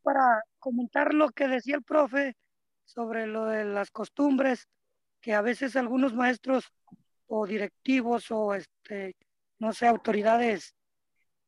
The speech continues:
este, educativas, por ahí a veces, eh, se contraponen a ese, ese tipo de, de actividades que realizan algunos alumnos, pues sí, este, estamos un poquito mal, ¿verdad?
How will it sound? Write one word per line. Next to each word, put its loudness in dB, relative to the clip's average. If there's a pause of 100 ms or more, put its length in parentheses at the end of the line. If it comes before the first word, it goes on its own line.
este, -12 (520)
educativas, 0
por -2
ahí 2
a 6
veces, -2 (600)
eh, -4
se -8
contraponen 2
a 6
ese, 0 (440)
ese -4
tipo -2
de, 0 (600)
de -6
actividades 0
que -4
realizan -2 (520)
algunos -2
alumnos, 0 (540)
pues -10
sí, 0
este, -4
estamos -4
un -4
poquito -8
mal, 0
¿verdad? -6